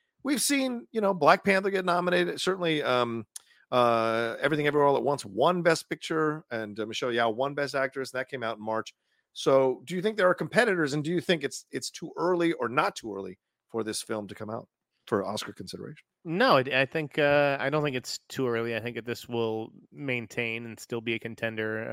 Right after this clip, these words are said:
Speaker 2: um, at this
Speaker 1: Mm.
Speaker 2: time next year. Uh, I do think it'll be a Best Picture nominee. I think it's just so far superior to the first film. Would you agree on that front?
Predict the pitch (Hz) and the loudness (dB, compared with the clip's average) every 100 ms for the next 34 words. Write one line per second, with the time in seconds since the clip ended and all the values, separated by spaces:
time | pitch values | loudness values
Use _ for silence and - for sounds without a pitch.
0 | 113 110 110 110 113 113 113 107 110 - | -8 -10 -10 -10 -10 -8 -8 -8 -10 -10
1 | 120 113 131 170 _ - - _ _ - | -6 -2 -2 -4 _ -20 -20 _ _ -4
2 | 110 110 113 127 131 120 117 120 120 120 | 0 0 0 0 0 -2 0 0 2 -2
3 | - 127 - 120 123 120 117 120 117 117 | -2 -6 -4 -4 -4 -4 -6 -6 -6 -6
4 | 120 117 117 110 - - 123 - 117 113 | -6 -8 -8 -8 -4 0 0 4 2 2
5 | 127 - 113 113 110 110 107 - 107 - | -2 -2 0 0 0 -4 -8 -4 -4 -4
6 | 127 110 101 95 95 _ _ _ _ - | -4 -4 -4 -8 -12 _ _ _ _ -8
7 | 117 110 110 104 107 110 113 113 139 156 | -4 0 0 0 0 -2 -4 -2 0 0